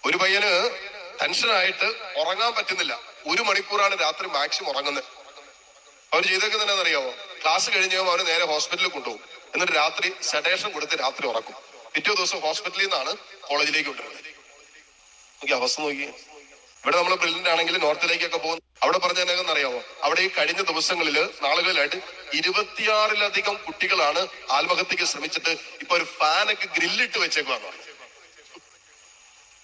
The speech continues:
ആ സ്ഥലത്തിന്റെ പേര് ഞാൻ മറന്നു. ഫാനുകള് ഗ്രില്ലിട്ട് വെച്ചേക്കുവാ. എന്തിനാ ഫാൻ ഗ്രില്ലിട്ട് വെക്കുന്നത്? എന്തിനാ ആ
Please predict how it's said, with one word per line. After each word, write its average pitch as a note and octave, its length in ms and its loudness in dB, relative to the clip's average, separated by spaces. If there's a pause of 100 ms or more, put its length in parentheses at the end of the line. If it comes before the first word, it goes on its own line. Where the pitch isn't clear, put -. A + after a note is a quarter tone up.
(120)
ആ C3+ 40 4
സ്ഥലത്തിന്റെ D#3 420 0
പേര് F#3 320 0
ഞാൻ D3 100 0
മറന്നു. A#2 400 -8 (800)
ഫാനുകള് A3+ 580 4 (500)
ഗ്രില്ലിട്ട് C#4+ 380 2
വെച്ചേക്കുവാ. A#3 380 -2 (1400)
എന്തിനാ E3+ 180 0
ഫാൻ D#3 260 2
ഗ്രില്ലിട്ട് E3+ 320 -2
വെക്കുന്നത്? D#3+ 400 -4
എന്തിനാ F3 200 2
ആ E3+ 320 2